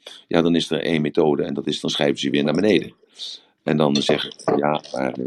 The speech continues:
hij loopt zijn tijd vooruit, of, eh, het is een charlatan en hij roept maar wat, of hij heeft gestolen van iemand anders. Eh, hij kan het thuis zijn gezin niet bij elkaar houden, zijn vrouw gaat van hem af."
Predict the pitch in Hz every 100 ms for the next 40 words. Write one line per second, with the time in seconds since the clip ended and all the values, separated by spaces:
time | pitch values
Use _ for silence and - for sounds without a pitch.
0 | 64 76 71 - - - 78 78 69 78
1 | 73 71 - - - - 64 55 - 80
2 | - 78 73 78 76 73 76 73 - -
3 | - 73 73 80 - - 73 76 76 -
4 | - - 65 67 - 76 - 85 82 76
5 | 76 76 87 87 87 - - - - _
6 | - 71 73 71 71 - 80 73 - 65
7 | 82 92 90 82 80 80 78 73 71 76
8 | 76 73 76 90 87 82 82 78 73 73